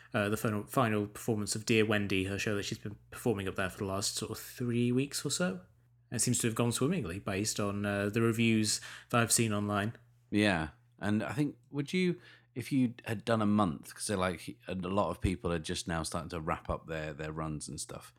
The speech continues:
Speaker 2: like, a whole month of shows, and, like, it's not just performing, it's, like, doing stuff and going to see other stuff as well. I mean, that's
Speaker 1: Mm.
Speaker 2: got to be quite a, uh, recovery period you'd have to enter into.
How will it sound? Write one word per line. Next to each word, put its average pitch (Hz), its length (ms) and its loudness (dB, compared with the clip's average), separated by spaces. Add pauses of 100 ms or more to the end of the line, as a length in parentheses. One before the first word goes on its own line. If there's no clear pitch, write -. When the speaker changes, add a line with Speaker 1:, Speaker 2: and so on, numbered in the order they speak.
(400)
Speaker 2:
like, - 160 -4
a 92 60 0
whole 107 440 2
month 95 540 4
of 71 100 -12
shows, 73 680 -6
and, 82 160 -4
like, 90 100 -2
it's 95 100 -4
not 107 100 -4
just 73 200 -8
performing, 76 540 -6
it's, 78 160 -6
like, 85 160 -8
doing 80 260 -2
stuff - 280 -8
and 78 100 -6
going 78 220 -4
to - 60 -10
see 78 140 -6
other 76 140 -6
stuff 78 200 -10
as 82 140 -10
well. 78 220 -8 (520)
I 123 120 0
mean, 107 240 2
that's 92 240 0
Speaker 1:
Mm. - 20 -10
Speaker 2:
got - 200 -4
to - 100 -12
be 73 140 -10
quite 82 460 -4
a, 76 300 -6
uh, 73 280 -4 (280)
recovery 73 540 -8
period 73 500 -8
you'd 76 100 -6
have 69 120 -14
to 78 120 -8
enter 78 200 -10
into. 78 340 -8